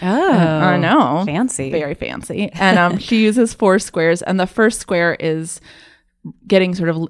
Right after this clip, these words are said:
Speaker 2: rid of your limiting beliefs. But the square two is about sort of creating that beautiful vision. And then square three is the hero's journey, which I think is the square you're speaking to, which is sort of when you're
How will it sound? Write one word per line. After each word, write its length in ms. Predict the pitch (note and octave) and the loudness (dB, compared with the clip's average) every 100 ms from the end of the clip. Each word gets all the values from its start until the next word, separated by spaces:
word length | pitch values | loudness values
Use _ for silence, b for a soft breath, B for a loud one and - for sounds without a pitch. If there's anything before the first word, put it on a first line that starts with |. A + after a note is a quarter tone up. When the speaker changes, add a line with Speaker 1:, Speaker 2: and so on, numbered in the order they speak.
| - | 0
Speaker 2:
rid 160 | F#3 | 4
of 100 | F#3 | 6
your 140 | E3+ E3 | 6 4
limiting 400 | E3+ E3+ F#3 G#3+ | 4 2 4 4
beliefs. 400 | A#3+ C3 - - | 4 4 -2 -2
But 280 | - D#3 - | 2 2 4
the 360 | F3+ E3+ E3+ - | 6 6 4 0
square 420 | - - - G3 | -14 -10 0 2
two 480 | F3+ - C4+ A#3 G3 | 2 0 2 4 4
is 100 | F3 | 2
about 320 | F3 E3+ D3 - | 0 0 -2 -4
sort 140 | F3 | -6
of 100 | D#3+ | -6
creating 480 | - - F3+ F3 A3+ | -8 -4 -2 0 2
that 220 | A#3+ - | 0 0
beautiful 400 | A#3 A#3 - A#3+ | 2 2 2 0
vision. 440 | A#3 A#3 B3 B3 A#3+ B B | 0 0 0 -2 -4 B B
And 120 | F#3 | -2
then 140 | F#3 F3 | 0 -2
square 340 | - - E3+ | -4 -2 0
three 420 | E3+ - E3+ E3 - | -2 -4 -2 -2 -2
is 180 | E3 | -6
the 80 | - | -4
hero's 500 | E3 - F#3+ A3+ D4 | -6 2 6 8 8
journey, 440 | A#3+ C4 B3+ C4+ C#4 | 6 4 6 4 2
which 200 | F#3+ - | -2 -4
I 120 | F#3 | -6
think 180 | D#3+ D#3+ | -6 -6
is 140 | D#3+ | -2
the 260 | E3 D#3 C#3 | 0 0 -2
square 260 | - - D#3+ | -6 -2 0
you're 180 | D#3 | 2
speaking 400 | A3 - D#3+ D3+ D#3 | 0 0 -2 -2 -6
to, 140 | D#3+ C#3+ | -4 -4
which 180 | D#3 | -4
is 100 | D3+ | -6
sort 180 | - E3 | -4 -2
of 100 | D3 | -2
when 120 | D#3+ | -2
you're 220 | D3+ D3 | -2 -4